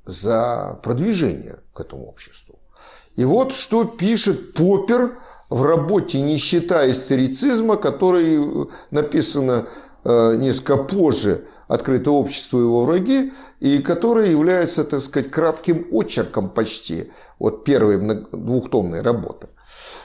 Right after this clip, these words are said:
Что он пишет? Моей главной целью, —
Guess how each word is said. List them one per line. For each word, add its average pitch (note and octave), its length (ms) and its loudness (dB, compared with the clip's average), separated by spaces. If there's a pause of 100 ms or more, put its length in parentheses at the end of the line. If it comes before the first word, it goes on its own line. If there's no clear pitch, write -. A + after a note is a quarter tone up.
(120)
Что - 220 0
он C4+ 180 2
пишет? - 400 -4 (960)
Моей F#3 300 2
главной D#3 400 2
целью, — G#3+ 560 0